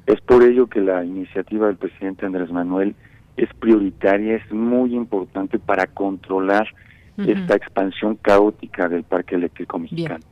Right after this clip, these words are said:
Speaker 2: Pues, maestro, muchas gracias por, por su tiempo. Mire, solamente tenemos aquí dos comentarios muy rápidos del auditorio que yo le diría que nos conteste con un sí o con un no.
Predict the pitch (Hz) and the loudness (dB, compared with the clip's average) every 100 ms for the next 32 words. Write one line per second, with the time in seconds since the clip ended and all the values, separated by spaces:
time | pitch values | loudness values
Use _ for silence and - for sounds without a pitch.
0 | _ _ _ - - - - - 208 214 | _ _ _ -20 -20 -20 -20 -2 2 4
1 | 247 269 311 285 285 359 277 262 - 240 | 4 4 2 0 2 2 4 4 4 2
2 | - 208 190 185 175 196 180 208 214 240 | 2 0 0 -2 -2 -2 0 -2 4 4
3 | 233 285 262 165 202 214 202 247 262 240 | 6 6 4 2 0 0 0 2 4 2
4 | 220 185 - 202 226 220 185 208 214 208 | 0 -6 0 2 2 0 -2 -2 0 0
5 | 175 175 185 185 202 196 185 202 185 185 | 0 0 0 2 2 2 0 0 -2 -2
6 | 165 165 170 202 196 208 220 - 180 175 | -2 -2 0 2 2 2 0 -4 -6 -2
7 | 180 175 170 170 196 170 156 160 175 165 | -2 -2 -4 -4 -4 -4 -4 -6 -6 -2
8 | 185 196 190 196 202 208 208 202 190 185 | -2 0 0 2 2 2 2 2 2 2
9 | 185 185 208 | 4 4 2